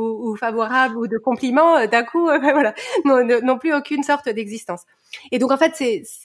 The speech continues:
c'est, c'est là où le, c'est, c'est là où cette indépendance émotionnelle permet de, per-,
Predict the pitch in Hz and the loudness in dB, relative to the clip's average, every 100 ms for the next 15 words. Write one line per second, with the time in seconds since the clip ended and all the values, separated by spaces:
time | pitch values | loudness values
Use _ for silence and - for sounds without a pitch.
0 | - - 240 196 247 254 285 277 240 220 | -10 -4 -2 -2 -2 4 4 4 0 0
1 | 208 190 196 202 - - 214 240 247 220 | 2 0 -2 -8 -10 -6 -2 -2 -2 -4
2 | 214 214 226 226 226 233 226 214 214 226 | -2 0 0 -2 -2 -2 -2 -4 -4 -2
3 | 277 277 - _ _ _ - 247 254 269 | -2 -2 -10 _ _ _ -6 0 2 2
4 | 240 233 220 - - 240 240 | 2 2 0 -6 -8 -6 -6